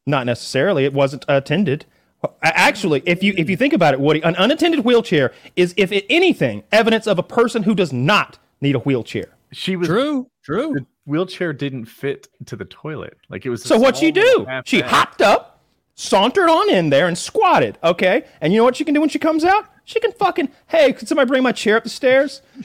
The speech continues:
Speaker 1: No, I think we should form an investigation and a posse. We should get C N N on this.
Speaker 3: Yeah, we
Speaker 1: You're
Speaker 3: should ruin
Speaker 1: right.
Speaker 3: this guy's
Speaker 1: You're
Speaker 3: life for
Speaker 1: right.
Speaker 3: being
Speaker 1: Let's
Speaker 3: a,
Speaker 1: call
Speaker 3: for being a
Speaker 1: C N N real
Speaker 3: shithead.
Speaker 1: quick. Hey, has anyone called Reddit?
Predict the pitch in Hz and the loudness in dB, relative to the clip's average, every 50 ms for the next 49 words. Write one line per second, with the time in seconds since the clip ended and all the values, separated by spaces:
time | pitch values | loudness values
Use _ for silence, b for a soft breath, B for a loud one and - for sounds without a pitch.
0 | B B 349 175 208 262 285 285 285 302 330 269 403 381 247 - - 285 - - | B B 0 2 4 4 6 4 4 4 2 0 0 -2 -2 -2 -4 -4 -2 2
1 | 302 277 277 294 262 240 196 160 147 233 254 247 - - 247 185 233 214 214 214 | 2 4 4 4 2 2 0 2 2 2 0 0 -2 -4 -2 0 2 2 2 0
2 | - 240 202 175 156 143 - - 202 202 208 214 214 - - 165 147 180 311 349 | 0 0 0 2 0 0 -2 0 0 2 2 2 0 -2 -4 -4 0 2 0 0
3 | 359 381 302 247 320 311 - - - - 302 262 254 226 226 240 233 220 185 156 | 0 -2 -2 0 0 0 0 -2 -4 -2 0 2 2 4 4 4 4 4 4 2
4 | 139 127 123 113 101 95 - - - _ - - 170 160 196 180 247 220 185 170 | 2 2 0 0 -2 -4 -10 -16 -20 _ -10 -6 -4 -2 2 2 2 2 2 2
5 | 208 208 190 160 - - 202 190 - - 190 180 180 - - - 156 202 185 156 | 2 2 2 2 0 -4 -8 -12 -12 -12 -12 -12 -12 -12 -6 -2 0 0 0 2
6 | 156 175 170 151 170 185 185 226 240 - - - 320 277 226 170 165 175 - 294 | 2 2 4 2 2 2 0 0 -2 -2 0 2 2 2 2 0 -2 0 0 2
7 | 247 208 202 202 175 160 151 143 135 107 - 160 131 110 - - b b b b | 2 2 2 2 2 2 2 2 0 0 0 0 0 0 -2 -6 b b b b
8 | - 320 330 254 220 294 302 320 359 392 370 - 370 311 269 220 208 220 220 247 | 2 4 4 2 2 2 2 2 2 0 2 2 2 2 2 4 4 4 4 4
9 | 277 339 294 | 4 2 0